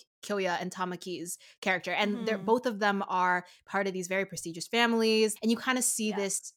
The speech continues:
Speaker 1: I guess, juxtaposition between Kyoya being so ready to follow his father and to, like, please his father, and, and then Tamaki, who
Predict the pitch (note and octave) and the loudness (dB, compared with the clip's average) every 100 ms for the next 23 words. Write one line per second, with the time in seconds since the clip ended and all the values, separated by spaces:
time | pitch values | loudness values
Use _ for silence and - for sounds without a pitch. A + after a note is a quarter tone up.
0 | _ - F#3+ F3+ - F3+ - - F3 E3 | _ -6 -4 -6 -6 -6 -8 -10 -10 -6
1 | F#3 B3+ C4+ G#3 - F#3+ F#3 F#3 _ _ | -4 -2 -2 -4 -4 -4 -4 -6 _ _
2 | _ - G#3 G#3 G3+ F#3+ G3+ F#3+ F3+ - | _ -6 0 4 4 2 0 -2 0 0
3 | A3+ A3+ F#3 G3+ F#3+ F3+ F3 E3+ _ _ | 4 4 4 2 0 -2 -4 -8 _ _
4 | - G3+ F#3+ F3 E3 - - A#3 A#3 A3+ | -6 0 0 0 -2 -4 4 6 6 4
5 | G#3+ G#3 - G3 F#3 F3+ F3+ F#3 F3+ - | 2 -2 -2 2 2 0 -4 -4 -6 -8
6 | E3+ D#3+ - A#3 A#3 A3 - G3 F#3+ F#3 | -10 -10 -8 -4 -2 -2 -4 -2 -2 -2
7 | F3 F3 - - G#3 G#3 G3+ A3+ C4+ A3+ | -6 -8 -12 -6 -2 0 2 4 4 0
8 | G#3 G3 G3 - G3 F#3+ F#3 | -2 -2 -2 -2 -2 0 -2